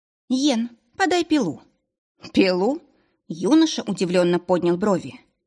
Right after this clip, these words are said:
«Я не вижу ее». Совсем забыла, что они здесь ни разу не видели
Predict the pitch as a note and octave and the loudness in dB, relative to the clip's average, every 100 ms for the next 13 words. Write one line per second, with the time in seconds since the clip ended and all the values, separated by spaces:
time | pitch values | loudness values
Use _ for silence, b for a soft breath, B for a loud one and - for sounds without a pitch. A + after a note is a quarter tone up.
0 | _ _ _ F#3 F3 E3+ F#3 A3+ A#3 F#3 | _ _ _ 0 2 2 0 0 -2 -2
1 | F3 F3+ F3+ F3 - - _ _ _ _ | -2 -2 -2 -4 -8 -20 _ _ _ _
2 | _ _ _ - D#4 - G4 C#4 F3+ E3+ | _ _ _ -8 -8 -4 -2 0 0 -2
3 | C4+ C4 G#3+ - F3+ E3+ A#3 D#4+ F3+ F3+ | -2 -2 -4 -4 -2 2 2 2 0 -2
4 | E3+ E3+ D4+ A3 F3+ G#3+ G3 - D3+ | -2 0 -2 0 0 0 -2 -6 -14